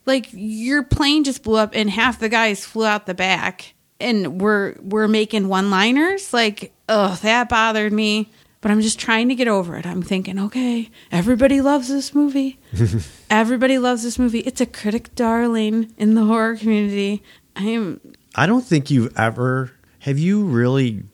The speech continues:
Speaker 2: disliked the movie we've watched yet? I mean, there's been some you're like, I mean, I know I,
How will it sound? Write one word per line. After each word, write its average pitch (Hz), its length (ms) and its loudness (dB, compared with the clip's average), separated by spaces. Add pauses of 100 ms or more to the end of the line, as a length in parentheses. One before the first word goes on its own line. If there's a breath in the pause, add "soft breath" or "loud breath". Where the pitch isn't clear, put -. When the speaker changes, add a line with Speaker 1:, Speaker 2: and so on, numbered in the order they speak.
Speaker 2:
disliked 101 600 0
the 107 60 -2
movie 98 280 0
we've 98 240 0
watched 85 320 -4
yet? 117 140 0
I 117 40 0
mean, 131 160 0
there's 147 180 -2
been 113 140 -2
some 104 220 0
you're 95 140 2
like, 92 300 -2
I 120 60 0
mean, 117 140 2
I 113 40 2
know 113 340 2 (180)
I, 87 160 0